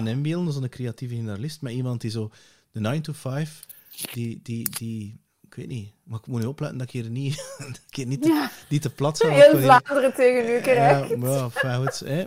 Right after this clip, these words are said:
Speaker 1: Maar toch, allee, als het is voor in de wakker te schieten, schieten, is dat al
Speaker 2: Ja,
Speaker 1: oké,
Speaker 2: dan
Speaker 1: hè.
Speaker 2: wel,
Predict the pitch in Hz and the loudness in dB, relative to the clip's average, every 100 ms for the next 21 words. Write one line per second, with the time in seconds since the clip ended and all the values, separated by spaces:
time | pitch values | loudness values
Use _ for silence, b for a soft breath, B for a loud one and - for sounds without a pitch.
0 | - 139 190 185 - 143 - 143 - 175 | -6 -2 0 -2 -4 -6 -6 -6 -6 -4
1 | 165 143 117 190 185 - 165 - 185 170 | -2 0 2 2 0 -4 -6 -4 -2 -2
2 | - - 175 170 143 123 110 220 202 - | -6 -10 -8 -6 -4 -4 -2 -2 0 0
3 | 202 175 - | -2 -2 -6